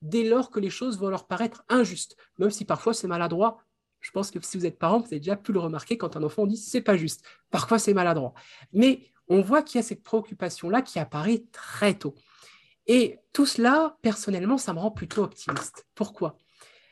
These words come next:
Parce que, parce qu'on est préoccupé par la souffrance d'autrui. Parce que dès le plus jeune âge,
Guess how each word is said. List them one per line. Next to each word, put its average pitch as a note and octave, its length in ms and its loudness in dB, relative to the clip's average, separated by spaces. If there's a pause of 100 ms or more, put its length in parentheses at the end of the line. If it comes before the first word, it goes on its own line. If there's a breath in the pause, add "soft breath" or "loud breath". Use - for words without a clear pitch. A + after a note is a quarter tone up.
(120)
Parce A3+ 200 2
que, D#4 240 4 (800 soft breath)
parce A#3+ 180 4
qu'on C#4 120 8
est D4+ 80 8
préoccupé A#3 460 0
par F#3+ 140 -2
la E3+ 120 -4
souffrance G3+ 480 -2
d'autrui. E3 520 -10 (760 soft breath)
Parce A3+ 260 2
que C4+ 380 4
dès A3 180 4
le B3 160 4
plus A3+ 180 2
jeune G#3+ 220 6
âge, A3 400 2